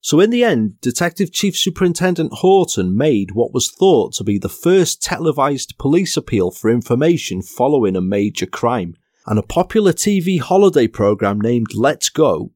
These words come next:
was interrupted whilst the appeal for passengers on the number eight Inner Circle Birmingham bus on the evening of the murder to come forward was made.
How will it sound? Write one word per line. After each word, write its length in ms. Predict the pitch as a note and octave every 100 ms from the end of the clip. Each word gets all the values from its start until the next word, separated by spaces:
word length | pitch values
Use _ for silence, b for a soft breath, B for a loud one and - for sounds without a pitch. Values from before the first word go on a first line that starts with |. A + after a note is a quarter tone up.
| -
was 120 | A#2+
interrupted 680 | B2+ A#2 G#2+ A2+ - - F2+
whilst 320 | G2+ G2+ -
the 80 | A2+
appeal 340 | D#2 E3 F#3
for 160 | B2+ F#2
passengers 600 | - E3 - D#3+ A2 F#2+
on 140 | F#2+
the 60 | G2
number 400 | B2 D#3+ D3 D#3
eight 220 | C#3+ -
Inner 160 | C3 D3+
Circle 520 | - D#3+ D#3+ - C#3
Birmingham 580 | A2 C#3 C#3+ C#3 C#3 B2
bus 340 | F#3+ F2 - -
on 140 | A2
the 220 | G#2 -
evening 360 | C3 D#3+ D#3 C#3
of 100 | C3
the 100 | B2
murder 440 | C3+ F#3 F3 F#2
to 180 | E2+ F#2
come 300 | - C#3+ C3
forward 480 | - G#2 F2+ - F2+
was 220 | G2 F2 -
made. 400 | C3+ G#2 -